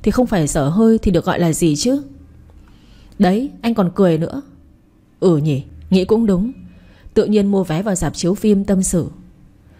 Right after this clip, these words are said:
"Từ lần sau đừng có hâm dở thế nữa nhá, tốn kém." "Ừ, lần sau ở nhà ôm nhau tâm sự cho lành." "Này này, nghĩ đi đâu đấy?" "Ờ, thế không đúng à? Xin lỗi nhá,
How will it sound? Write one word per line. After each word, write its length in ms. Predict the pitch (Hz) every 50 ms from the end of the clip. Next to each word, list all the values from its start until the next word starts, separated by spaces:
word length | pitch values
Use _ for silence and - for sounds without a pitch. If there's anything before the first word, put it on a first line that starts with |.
| - - - - - -
"Từ 80 | - 196
lần 180 | 180 170 165
sau 380 | 165 - - 214 208 208 208 - -
đừng 140 | 196 175 -
có 80 | 214
hâm 140 | 240 233 220
dở 200 | 220 214 156 120 -
thế 120 | 175 170
nữa 120 | 196 220 247
nhá, 260 | 247 254 254 262 277 - - - - -
tốn 220 | - 170 170 214 226
kém." 320 | 214 196 185 190 226 269 - - - - - - - - - - - - - -
"Ừ, 100 | - 180 165 156 147 147 - - - - - - - - -
lần 220 | - 185 175 151 147
sau 320 | - - 196 190 190 185
ở 140 | - 160 151
nhà 240 | 147 156 147 139 - -
ôm 220 | 196 196 185 180
nhau 220 | 185 185 180 180
tâm 200 | 180 - 180 170
sự 240 | 160 - 180 147 -
cho 160 | - - 202
lành." 280 | 185 175 160 135 127 139 - - - - - - - - - - - - - - - - - -
"Này 120 | 190 185 185
này, 280 | 180 180 175 170 170 180
nghĩ 80 | 208 214
đi 80 | 247
đâu 200 | 214 240 226 220
đấy?" 260 | 214 226 247 269 277 - - - - - - _ _ - _ _ - - - - -
"Ờ, 200 | - 180 190 190 190
thế 80 | 220 214
không 220 | - 220 208 196
đúng 220 | - - 160 208
à? 200 | 226 160 139 139 - - - - - - - - - - - - -
Xin 260 | - - - 226 208
lỗi 200 | 208 202 - 214
nhá, 220 | 226 233 240 254